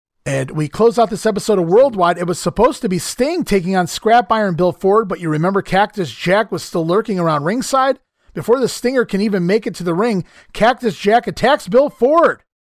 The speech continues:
Cactus removes the floor padding on the outside,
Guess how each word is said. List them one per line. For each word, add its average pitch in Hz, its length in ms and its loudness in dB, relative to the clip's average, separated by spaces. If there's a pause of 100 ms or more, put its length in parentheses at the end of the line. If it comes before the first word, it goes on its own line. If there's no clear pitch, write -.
(600)
Cactus 202 420 -2
removes 190 420 0
the 175 160 -4
floor 208 300 2
padding 208 340 0
on 190 60 -2
the 180 100 0
outside, 208 580 0